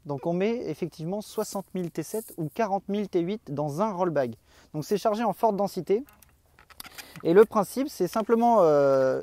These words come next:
exactement comme un, un stockage de naissains sur parc eau, c'est-à-dire que les huîtres sont en forte densité à l'intérieur et elles ne vont pas pousser. Mais l'avantage d'être dans un roll bag, c'est que c'est brassé tous les jours par les marées.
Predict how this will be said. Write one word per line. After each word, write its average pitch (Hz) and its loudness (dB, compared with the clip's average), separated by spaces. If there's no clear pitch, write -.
exactement 214 0
comme 156 -2
un, 139 -2
un 156 -4
stockage 202 0
de 165 0
naissains 180 -4
sur 180 -4
parc - 2
eau, 196 2
c'est-à-dire 190 -2
que - -2
les 175 2
huîtres 226 -4
sont 190 -2
en 170 -2
forte 220 2
densité 190 0
à 185 2
l'intérieur 156 4
et 208 6
elles 226 8
ne 185 2
vont 175 -2
pas 226 4
pousser. 196 -6
Mais 151 0
l'avantage 226 4
d'être 160 0
dans 202 0
un 185 4
roll 151 4
bag, 214 2
c'est 185 -2
que - -6
c'est 202 4
brassé 190 0
tous 262 -6
les 240 2
jours 196 2
par 180 4
les 180 4
marées. 165 6